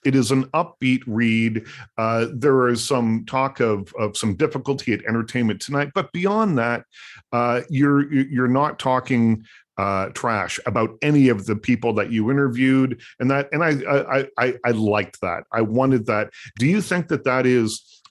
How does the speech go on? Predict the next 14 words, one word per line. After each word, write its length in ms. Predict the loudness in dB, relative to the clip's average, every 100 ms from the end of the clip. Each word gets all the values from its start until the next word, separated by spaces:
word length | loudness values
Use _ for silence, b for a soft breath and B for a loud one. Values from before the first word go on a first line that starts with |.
| -8
part 320 | 0 0 0
of 100 | -2
your 200 | 0 -2
success? 680 | -2 -8 -4 -4 -2 -6 -6
Was, 500 | -2 0 0 -2 -8 -14 B B -6
uh, 160 | -4 -2
the 240 | -2 -2
idea 640 | -2 -2 -2 0 2 4 2
that, 340 | 0 -2 -4 -8 -8
uh, 200 | -6 -6 -2
people 340 | -2 2 0
knew 560 | 2 2 2 2 -2 -10 _ b b b -4
that 200 | -4 0
you 540 | 2 4 2 0 -6